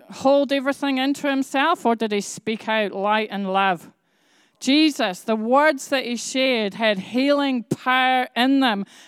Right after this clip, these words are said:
and he set people free. You can set people free with the healing words that God has put in your mouth to share.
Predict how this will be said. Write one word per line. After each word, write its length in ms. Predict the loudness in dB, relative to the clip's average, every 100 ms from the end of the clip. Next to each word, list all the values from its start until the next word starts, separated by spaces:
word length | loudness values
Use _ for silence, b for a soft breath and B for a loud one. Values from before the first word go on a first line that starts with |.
| B
and 180 | -2 0
he 100 | -4
set 420 | -6 -8 -8 -6
people 300 | -4 -2 -4
free. 460 | -6 -6 -4 -4 -8 b b
You 240 | 2 2 2
can 200 | 0 -4
set 380 | -4 -4 -4
people 340 | -4 -2 -2 -4
free 420 | -2 0 2 0
with 240 | -2 -2
the 120 | -4 -6
healing 540 | -4 -2 0 0 2
words 420 | 4 4 2 -4
that 200 | -8 -4
God 240 | 2 2 2
has 140 | -4
put 240 | -4 -4 0
in 200 | 0 2
your 160 | 2
mouth 500 | 2 4 2 0 -4
to 120 | -6 -6
share. 520 | -4 -4 -2 -2